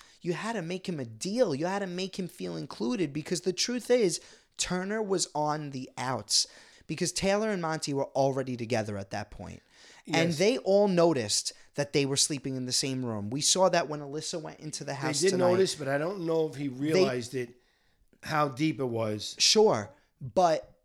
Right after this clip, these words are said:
Speaker 1: there were still gonna be cracks in the foundation between Turner and Monty. They could have gotten Turner on their side, I think. I, at least they had a better shot if they were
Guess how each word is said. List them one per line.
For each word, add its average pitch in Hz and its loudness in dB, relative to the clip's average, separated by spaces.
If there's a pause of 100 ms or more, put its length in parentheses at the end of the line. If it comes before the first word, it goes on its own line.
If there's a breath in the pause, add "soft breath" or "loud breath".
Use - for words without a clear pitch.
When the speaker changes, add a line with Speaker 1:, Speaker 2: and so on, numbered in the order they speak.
(140)
Speaker 1:
there 156 -2
were 151 -2
still 185 0
gonna 170 -6
be 147 -8
cracks 165 -4
in 143 -6
the 131 -8
foundation 139 -6
between 123 -10
Turner 123 -8
and 120 -10
Monty. 123 -8
They 117 -8
could 139 -6
have 165 -4
gotten 156 -2
Turner 135 -10
on 131 -8
their 135 -8
side, 117 -4 (180)
I 156 -2
think. 120 -6 (580 soft breath)
I, 151 0
at 151 -2
least 190 0
they 165 4
had 139 2
a 127 2
better 139 4
shot 113 0
if - -4
they 135 -2
were 117 -4